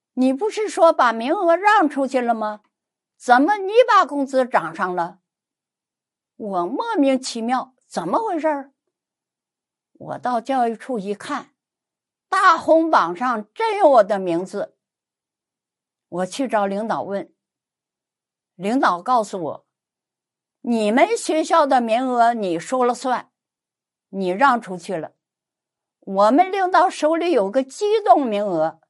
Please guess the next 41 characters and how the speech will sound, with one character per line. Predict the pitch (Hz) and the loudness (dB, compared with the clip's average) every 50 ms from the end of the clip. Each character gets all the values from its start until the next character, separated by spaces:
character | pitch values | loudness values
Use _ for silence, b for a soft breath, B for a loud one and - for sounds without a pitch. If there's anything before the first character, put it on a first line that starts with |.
| _ _ _ | _ _ _
这 | - - 466 480 403 330 | -6 -4 0 4 4 4
你 | 262 190 170 156 | 4 4 -2 -4
说 | 156 - - 196 180 175 | -6 -6 -4 -2 -2 -2
了 | 165 156 | -2 -4
不 | 165 156 | -6 -8
算。 | - - 143 139 131 _ _ _ _ _ _ _ _ _ _ _ _ _ _ _ _ _ | -6 -6 -6 -6 -8 _ _ _ _ _ _ _ _ _ _ _ _ _ _ _ _ _
我 | - 196 196 196 196 | -6 0 2 2 2
们 | 196 220 262 311 | 2 2 0 2
用 | 339 359 330 294 285 | 2 2 2 2 4
这 | - 311 277 262 | 4 4 4 4
个 | 220 220 214 | 2 0 -2
机 | 214 - - 427 427 427 | -2 -4 -4 -2 -2 0
动 | 403 403 370 285 269 | 2 2 0 2 0
名 | 233 226 226 | 0 0 -2
额 | 220 202 175 165 170 165 _ _ _ | -2 0 0 0 -2 -2 _ _ _
给 | - 220 208 | -6 -4 -4
你 | 208 202 | -4 -4
涨 | 190 196 180 143 147 147 | -4 -4 -6 -6 -6 -6
了 | 170 | -8
一 | 180 185 170 160 | -8 -8 -8 -10
级 | 165 - 165 | -8 -10 -8
工 | 160 170 156 147 | -6 -6 -6 -6
资。” | 143 - 143 127 - _ _ _ _ _ _ _ _ _ _ _ _ _ _ _ _ _ _ _ _ _ _ _ _ _ _ _ _ _ _ _ _ _ _ _ _ _ _ _ _ _ _ _ | -8 -10 -12 -16 -16 _ _ _ _ _ _ _ _ _ _ _ _ _ _ _ _ _ _ _ _ _ _ _ _ _ _ _ _ _ _ _ _ _ _ _ _ _ _ _ _ _ _ _
我 | - 175 175 | -10 -8 -8
向 | 180 - - - 247 214 | -6 -4 -2 -2 -2 -2
领 | 190 190 226 233 | -2 -4 -4 -4
导 | 202 165 135 110 - _ | -4 -4 -6 -6 -10 _
提 | _ - - 220 | _ -12 -10 -10
出 | 208 - 214 196 | -8 -6 -6 -4
两 | 180 175 175 226 262 | -2 0 0 0 -2
点 | 247 180 131 | -4 -4 -6
要 | 123 139 127 107 | -6 -10 -12 -14
求， | - _ - 139 - _ _ _ _ _ _ _ _ _ _ | -16 _ -20 -20 -20 _ _ _ _ _ _ _ _ _ _
一 | - 233 240 247 262 | -8 -6 -2 0 0
是 | 254 247 - 254 - _ _ _ _ _ _ _ _ - | -2 -2 -4 -12 -14 _ _ _ _ _ _ _ _ -4
把 | 220 214 226 240 | 0 2 2 2
我 | 233 190 139 127 | 2 2 -2 -4
这 | 131 - 202 180 | -6 -8 -10 -10
级 | 170 175 170 | -8 -12 -14
工 | 165 - 175 165 160 | -12 -6 -4 -4 -4
资 | 160 - 160 151 - - | -6 -8 -12 -14 -14 -16